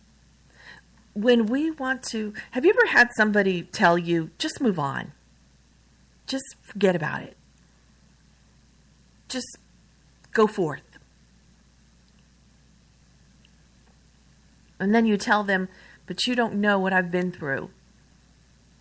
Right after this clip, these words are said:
You know, in God's word, it doesn't give you those conditions that, you know, if you have experienced this, then you can't move forward.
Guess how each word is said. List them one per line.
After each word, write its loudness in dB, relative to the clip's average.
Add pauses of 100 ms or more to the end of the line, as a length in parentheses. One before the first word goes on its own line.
(800)
You 0
know, 0
in -4
God's -4
word, 0
it -2
doesn't 0 (720)
give 0
you -2
those 4 (520)
conditions 0
that, 2 (420)
you 0
know, 4
if -2
you 0
have 2 (400)
experienced -2
this, 0
then -6
you -8
can't -4
move -4
forward. -2